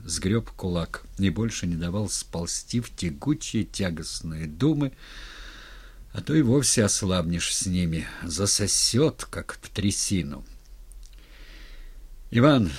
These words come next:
всё сделано?» — спросил Степан Черноярца. «Всё, батька, надо трогаться».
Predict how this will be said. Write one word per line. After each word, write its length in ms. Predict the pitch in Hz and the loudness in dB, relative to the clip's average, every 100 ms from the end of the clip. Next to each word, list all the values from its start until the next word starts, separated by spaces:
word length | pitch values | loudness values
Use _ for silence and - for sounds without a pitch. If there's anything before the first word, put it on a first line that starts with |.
| - | -8
всё 220 | - - 185 | 0 6 6
сделано?» — 600 | 127 113 95 90 85 82 | 8 8 8 6 4 0
спросил 640 | - - 95 - 98 95 - | -4 -2 -2 0 0 -2 -2
Степан 680 | - - - 90 104 117 120 - - | -4 -2 -2 0 2 2 0 -6 -6
Черноярца. 920 | - 101 95 90 76 71 - - - - - - - | -2 0 2 2 0 -4 -6 -6 -8 -12 -20 -20 -10
«Всё, 220 | - 185 | 0 2
батька, 520 | 123 95 - - 82 - | 4 2 0 -6 -8 -6
надо 280 | 92 107 104 | 0 0 2
трогаться». 640 | - 104 98 92 - 82 | 4 6 6 4 -2 -4